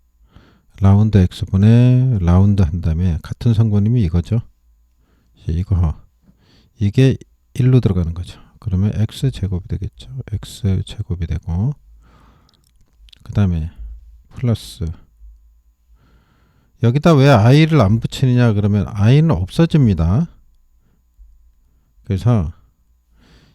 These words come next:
이거 내적한 결과가 스칼라로 크게만 나온다는 것을 기억을 하셔야 됩니다. I, I가 겹쳐지면 없어져요. 자,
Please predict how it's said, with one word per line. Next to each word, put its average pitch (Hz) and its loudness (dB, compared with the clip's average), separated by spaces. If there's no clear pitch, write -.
이거 127 4
내적한 123 4
결과가 101 2
스칼라로 113 0
크게만 165 2
나온다는 85 2
것을 104 -2
기억을 85 2
하셔야 101 0
됩니다. 80 -6
I, 135 6
I가 113 6
겹쳐지면 110 0
없어져요. 85 -2
자, 92 0